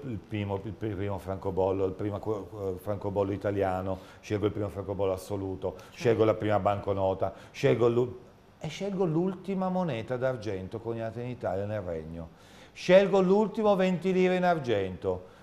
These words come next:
Speaker 1: I venti lire sono d'argento, sono da scegliere alla stregua dei Marenghi,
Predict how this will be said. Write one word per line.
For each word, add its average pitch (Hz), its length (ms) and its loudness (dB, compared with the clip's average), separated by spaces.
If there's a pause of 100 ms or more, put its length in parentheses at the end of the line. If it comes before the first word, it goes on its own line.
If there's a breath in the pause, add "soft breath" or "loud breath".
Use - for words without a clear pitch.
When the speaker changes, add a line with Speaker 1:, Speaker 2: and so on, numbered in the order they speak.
(120)
Speaker 1:
I 170 160 0
venti 214 420 2
lire 110 720 2
sono 139 760 6
d'argento, 120 720 2
sono 175 380 2
da 135 160 2
scegliere 185 600 0
alla 143 180 2
stregua 175 420 -2
dei 160 140 0
Marenghi, 156 600 -4